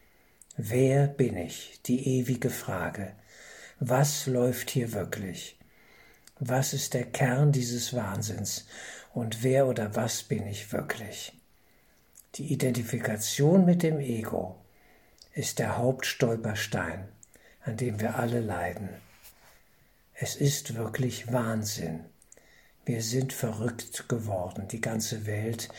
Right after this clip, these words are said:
spiegelt diesen Wahnsinn. Und nur ein jeder Einzelne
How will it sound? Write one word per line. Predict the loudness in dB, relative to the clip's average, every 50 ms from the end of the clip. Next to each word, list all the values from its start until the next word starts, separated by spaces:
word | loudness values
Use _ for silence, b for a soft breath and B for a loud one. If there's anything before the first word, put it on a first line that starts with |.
| B B B B
spiegelt | B -6 -6 -4 -2 0 0 0 2 2 2 2 0 0 -4
diesen | -4 -4 -2 -2 -2 -2
Wahnsinn. | -2 -4 -4 -4 -4 -6 -6 -8 -10 -12 -14 -16 -18 -20 b b b b b b b b b b b b b b b b b b b
Und | 0 0 2 4 6
nur | 8 8 8 8
ein | 6 2 0 0
jeder | 0 2 4 6 6 6 6 4 2 2 0 0
Einzelne | 2 2 4 2 2 0 -2 -4 -4 -4 -6 -8 -8 -10 -14